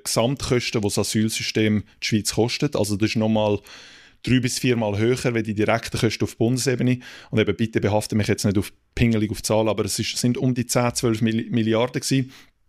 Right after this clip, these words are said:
Und sie haben das dann beim, ich weiss nicht, ob es beim Bundesamt für Statistik sind, sie irgendwo platziert und gefragt, ob das stimmt. Und sie haben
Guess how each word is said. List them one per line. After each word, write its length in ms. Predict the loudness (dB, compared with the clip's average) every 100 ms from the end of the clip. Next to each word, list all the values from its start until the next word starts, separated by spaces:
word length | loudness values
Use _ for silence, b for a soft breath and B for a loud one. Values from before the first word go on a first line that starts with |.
| _ -18 -4
Und 120 | -2
sie 120 | 2
haben 80 | 0
das 160 | -2 0
dann 240 | 0 2
beim, 360 | 2 2 0 -2 B B B B B _ _ _ _ _ -12
ich 100 | -4
weiss 140 | 0
nicht, 100 | 0
ob 60 | -2
es 80 | -2
beim 180 | 0
Bundesamt 440 | 2 0 0 0 0
für 60 |
Statistik 540 | -2 -4 -2 -2 -2 0
sind, 160 | 0
sie 60 | 2
irgendwo 180 | 0 0
platziert 600 | 0 -2 -2 0 -2 0
und 100 | -2
gefragt, 380 | 2 2 2 -2
ob 120 | -2
das 140 | -2
stimmt. 480 | 0 2 2 0 -6 B B B
Und 140 | -4 0
sie 140 | 2
haben 240 | 2 2